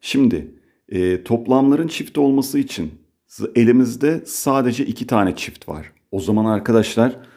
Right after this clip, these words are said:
bu iki çift alt alta gelmeli. Eğer iki çift alt alta gelmezse bakın ne olur? Şöyle yaptığınızı düşünün. Tek tek, e,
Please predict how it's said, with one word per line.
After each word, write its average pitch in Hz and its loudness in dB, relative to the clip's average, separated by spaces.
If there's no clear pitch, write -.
bu 110 -6
iki 110 -14
çift - -14
alt 110 0
alta 110 0
gelmeli. 90 0
Eğer 107 4
iki 113 -4
çift - -8
alt 110 0
alta 113 2
gelmezse 113 0
bakın 101 0
ne 117 4
olur? 104 0
Şöyle 98 0
yaptığınızı 95 0
düşünün. 95 -4
Tek - -6
tek, - -4
e, 85 -2